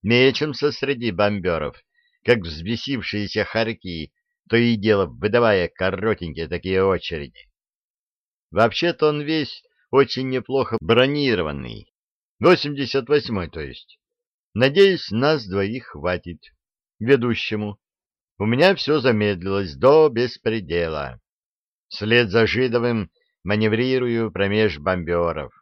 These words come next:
Уже второй девятки. Стрелять боятся, друг в друга попадут. Мессерам тоже слабо.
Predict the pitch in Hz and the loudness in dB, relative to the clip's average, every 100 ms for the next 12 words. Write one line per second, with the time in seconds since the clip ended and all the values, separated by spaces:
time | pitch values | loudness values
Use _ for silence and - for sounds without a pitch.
0 | _ _ _ _ _ - 92 135 - 151 | _ _ _ _ _ -10 0 0 2 0
1 | 123 101 90 85 92 92 90 - 80 76 | 0 0 -2 -4 -2 -2 -4 -10 -14 -14
2 | _ _ _ _ _ - - 147 156 196 | _ _ _ _ _ -8 4 4 6 4
3 | 170 139 123 117 - 120 92 143 170 98 | 6 6 6 2 -2 -4 -2 -4 -6 -6
4 | 90 107 107 104 107 110 92 107 - - | -2 0 0 -2 -2 -4 -6 -10 -14 -20
5 | _ _ _ _ _ - 95 127 123 - | _ _ _ _ _ -6 2 2 2 2
6 | 123 123 113 110 117 117 104 120 - 98 | 2 2 -2 2 4 4 2 -4 -6 -2
7 | 101 82 80 69 | 0 0 -4 -6